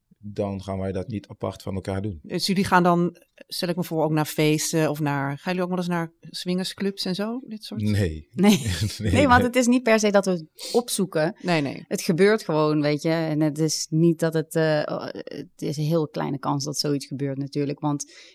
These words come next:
Speaker 3: ik moet precies, ik moet iemand wel leuk vinden. Kijk, een man kan het gewoon doen omdat het lust is. Maar als ik geen connectie heb met iemand of ik voel het niet, dan, ja, dan, het is, het gebeurt niet hit.
Speaker 1: Nee.
Speaker 3: Niet dat je er wekelijks zoiets, eh,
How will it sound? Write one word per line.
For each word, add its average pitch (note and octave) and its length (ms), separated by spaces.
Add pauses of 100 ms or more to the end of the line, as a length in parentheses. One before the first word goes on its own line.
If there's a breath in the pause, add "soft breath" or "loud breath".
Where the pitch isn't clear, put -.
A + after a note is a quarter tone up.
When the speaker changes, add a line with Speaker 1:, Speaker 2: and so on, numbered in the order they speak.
(140 loud breath)
Speaker 3:
ik E3+ 180
moet D#3+ 180
precies, D#3+ 580
ik E3+ 180
moet F3+ 160
iemand E3 280
wel D3+ 160
leuk F#3 260
vinden. C#3 220
Kijk, D3+ 180
een D3 100
man F3 240
kan D#3 160
het C#3+ 140
gewoon D3+ 420
doen D#3+ 320
omdat D#3 260
het D3 300 (320)
lust F3 300
is. D3 220
Maar D#3 160
als D#3 140
ik D#3+ 140
geen D3+ 180
connectie D#3 500
heb C#3 140
met C#3+ 240 (440 soft breath)
iemand D3+ 360
of C#3 120
ik C#3+ 100
voel F3 220
het C#3 120
niet, D3 220
dan, C#3 280 (160)
ja, D3 260
dan, C#3 180 (300)
het D3 140
is, C#3+ 380 (460)
het D#3+ 240
gebeurt D#3 320
niet D#3 160
hit. C#3 240
Speaker 1:
Nee. F#2+ 300
Speaker 3:
Niet E3 300
dat D#3+ 200
je E3 180
er D#3+ 200
wekelijks E3+ 520
zoiets, E3 440
eh, E3+ 100